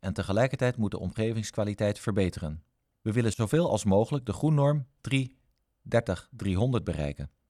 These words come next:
Ofwel, drie staat voor:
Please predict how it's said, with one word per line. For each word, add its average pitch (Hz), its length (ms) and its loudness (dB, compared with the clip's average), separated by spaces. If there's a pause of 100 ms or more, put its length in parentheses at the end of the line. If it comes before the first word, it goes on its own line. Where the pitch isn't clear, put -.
(100)
Ofwel, 110 500 4 (340)
drie 127 340 0 (320)
staat - 320 -2
voor: 82 320 -6